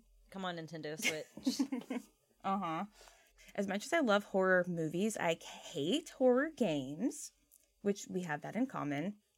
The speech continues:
Speaker 2: Um, I hate, I hate them. I can't do it. Um,
Speaker 1: Can you watch them? 'Cause, like, that's what I do. I just watch
Speaker 2: Oh,
Speaker 1: Justin
Speaker 2: yeah, I
Speaker 1: play
Speaker 2: can
Speaker 1: horror
Speaker 2: watch 'em
Speaker 1: games.
Speaker 2: for sure.
Speaker 1: Yeah.
Speaker 2: Um, yeah, I'll watch my, like, friends play 'em on Twitch, or I'll, I could watch it, someone else play them, but that's 'cause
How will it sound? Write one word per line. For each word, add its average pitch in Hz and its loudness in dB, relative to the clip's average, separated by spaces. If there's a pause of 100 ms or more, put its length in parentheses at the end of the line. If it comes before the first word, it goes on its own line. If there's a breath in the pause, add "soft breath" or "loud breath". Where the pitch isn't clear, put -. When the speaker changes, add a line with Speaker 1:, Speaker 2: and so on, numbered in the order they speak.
(120)
Speaker 2:
Um, 160 2 (380)
I 214 2
hate, 190 -2
I 180 -4
hate 175 -6
them. - -18 (240)
I 190 2
can't - -4
do 117 -6
it. - -8 (920 soft breath)
Um, 160 0
Speaker 1:
Can 214 -4
you 214 -4
watch 156 -6
them? 302 0 (220)
'Cause, 214 -6
like, 190 -4
that's 214 0
what 190 -2
I 165 0
do. 147 -6
I 190 -6
just 220 -10
watch 165 -4
Speaker 2:
Oh, 294 10
Speaker 1:
Justin 233 8
Speaker 2:
yeah, 180 8
I 165 6
Speaker 1:
play 143 0
Speaker 2:
can 240 0
Speaker 1:
horror 165 2
Speaker 2:
watch 170 0
'em - -2
Speaker 1:
games. 285 -6
Speaker 2:
for - -8
sure. 160 -2 (100)
Speaker 1:
Yeah. - -14 (400)
Speaker 2:
Um, 180 4 (100)
yeah, 220 8
I'll 214 8
watch 247 6
my, 226 4
like, 180 4
friends 190 2
play 190 2
'em 180 0
on 165 -2
Twitch, 180 2
or 180 2
I'll, 156 4
I 185 -2
could 220 -4
watch 165 0
it, 147 -2
someone 160 -2
else 190 0
play 175 4
them, 160 0
but 180 2
that's 190 2
'cause 208 0